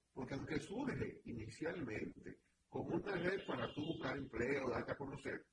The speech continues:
se ha convertido entre empresas, entre ejecutivos de empresas, que al final de cuentas son los que toman decisiones, un mecanismo para tú conocer más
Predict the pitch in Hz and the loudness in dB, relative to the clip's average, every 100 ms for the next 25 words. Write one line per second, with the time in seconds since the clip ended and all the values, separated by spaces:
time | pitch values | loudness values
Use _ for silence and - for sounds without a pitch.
0 | _ _ _ - 156 196 202 202 - 151 | _ _ _ -2 -2 0 0 0 0 0
1 | 120 104 - - _ - 196 208 165 135 | 2 2 -2 -10 _ 0 0 0 0 0
2 | 117 117 107 87 - - - - _ _ | 0 2 2 2 -4 -8 -8 -20 _ _
3 | _ - 110 147 170 135 - 113 101 - | _ -2 0 0 2 2 2 -2 -4 -6
4 | 117 160 220 202 90 90 - 87 - - | -4 -2 2 0 0 -4 0 0 0 -2
5 | - - _ _ - 110 - 117 113 160 | -6 -8 _ _ -2 0 2 2 2 4
6 | 143 151 156 120 143 156 90 143 139 - | 4 2 0 0 0 -2 -2 0 0 0
7 | - - - - - - _ _ _ _ | -4 -8 -4 -4 -6 -16 _ _ _ _
8 | 143 175 196 175 - 143 123 110 - - | -2 -2 -2 0 0 0 -2 0 -2 -4
9 | - 98 - _ - - 117 117 135 - | -8 -10 -12 _ 0 2 2 0 0 0
10 | 143 135 139 127 120 123 | 0 0 0 2 0 0